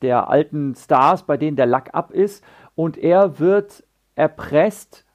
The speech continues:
von M M, um sich Kimiko mal genauer anzuschauen, weil er eben Gedankenleser ist. Und er soll in ihren Kopf schauen, um herauszufinden, was es mit diesem, äh,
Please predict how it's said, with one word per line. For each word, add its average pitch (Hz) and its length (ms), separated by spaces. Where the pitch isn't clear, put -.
von 165 520
M 151 260
M, 190 400
um 180 520
sich 147 320
Kimiko 202 420
mal 123 240
genauer 117 340
anzuschauen, 135 560
weil 143 200
er 151 100
eben 131 280
Gedankenleser 127 640
ist. 180 300
Und 160 320
er 147 140
soll 165 200
in 135 80
ihren 147 160
Kopf - 200
schauen, 170 360
um 151 180
herauszufinden, 156 1160
was 143 160
es 147 160
mit 147 180
diesem, 139 540
äh, 127 460